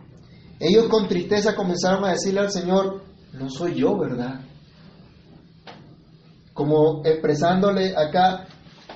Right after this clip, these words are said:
"No puedo confiar en mí, no puedo tener confianza en mí mismo",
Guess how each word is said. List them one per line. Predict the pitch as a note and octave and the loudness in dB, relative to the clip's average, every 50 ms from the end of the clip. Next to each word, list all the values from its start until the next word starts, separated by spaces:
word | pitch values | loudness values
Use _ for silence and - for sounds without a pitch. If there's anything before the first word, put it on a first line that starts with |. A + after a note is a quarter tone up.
| - - - - - - - | -20 -20 -20 -20 -20 -20 -12
"No | D3 D3+ E3+ E3 - | -6 -6 -4 -2 2
puedo | G3+ G#3+ A3 A3+ G#3+ | 4 4 4 4 4
confiar | - G3+ F#3 F#3 F#3+ F#3+ F3 E3+ | 0 -2 -4 0 0 0 0 2
en | F3 F3 F3 | 0 0 -2
mí, | F3 F3+ F3+ | -2 -2 -2
no | F3+ F#3 F3+ - - | -2 -4 -4 -4 -4
puedo | - F#3 G3 G3+ G#3 G#3 G#3+ G#3 G3 | 0 2 2 4 4 4 2 2 0
tener | G3 F#3 F3+ F3+ E3+ | -2 -4 -4 -4 -4
confianza | - F#3+ F3+ F3 - F#3 F3+ F3 F3 F3 - - F3 E3+ - - | -6 -6 -6 -6 -4 -4 -2 -2 -2 -4 -4 -4 -4 -4 -6 -8
en | D#3 D#3+ D3+ D3+ | -10 -10 -8 -8
mí | E3 F3 F3+ | -6 -6 -6
mismo", | F3 E3 E3 D3+ D3+ E3 F3 F#3 - | -6 -6 -10 -10 -8 -8 -8 -8 -10